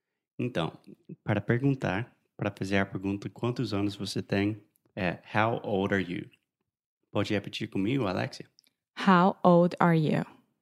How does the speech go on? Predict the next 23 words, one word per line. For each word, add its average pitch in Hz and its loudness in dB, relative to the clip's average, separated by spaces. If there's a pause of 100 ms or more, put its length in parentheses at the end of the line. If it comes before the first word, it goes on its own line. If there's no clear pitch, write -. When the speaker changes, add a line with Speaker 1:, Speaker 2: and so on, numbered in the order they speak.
(520)
Speaker 1:
Perfect. - -12 (240)
Agora, 87 -2
sua 90 -2
vez. - -8 (300)
How 120 4
old 92 0
are 87 -2
you? - -8 (1400)
How 139 6
old 165 2
are 92 0
you? - -6 (2000)
How 92 2
old 90 0
are 65 -6
you? 57 -10 (1160)
Fácil, - 0
né? 107 -2
Speaker 2:
Sim. - 4 (840)
Speaker 1:
Tá, 80 -4
e 113 -4
pra 104 -4
responder, 113 2